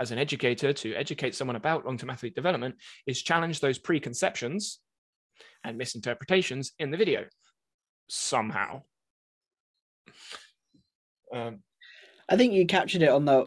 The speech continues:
Speaker 2: what is this, what it is, what it isn't.
Speaker 1: Hmm.
Speaker 2: I think that'd be quite interesting. I don't, I don't know many places that do that.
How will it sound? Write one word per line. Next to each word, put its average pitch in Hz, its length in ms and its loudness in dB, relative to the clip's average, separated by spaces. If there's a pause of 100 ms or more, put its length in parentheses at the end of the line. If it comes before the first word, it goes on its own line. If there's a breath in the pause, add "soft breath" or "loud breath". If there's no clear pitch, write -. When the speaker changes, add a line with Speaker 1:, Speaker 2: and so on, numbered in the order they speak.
Speaker 2:
what 143 340 0
is 135 180 2
this, 127 500 2
what 135 260 4
it 131 140 6
is, 165 260 8
what 131 160 2
it 123 140 2
isn't. 120 480 -4 (1300)
Speaker 1:
Hmm. 123 140 -8 (140)
Speaker 2:
I - 40 4
think 202 140 8
that'd 160 160 6
be 151 100 2
quite - 200 2
interesting. 113 500 -6 (440)
I 208 100 6
don't, 302 200 4
I 226 40 6
don't 277 200 6
know 262 280 6 (220)
many 226 200 4
places 220 420 2
that 185 180 2
do 220 200 8
that. 175 240 8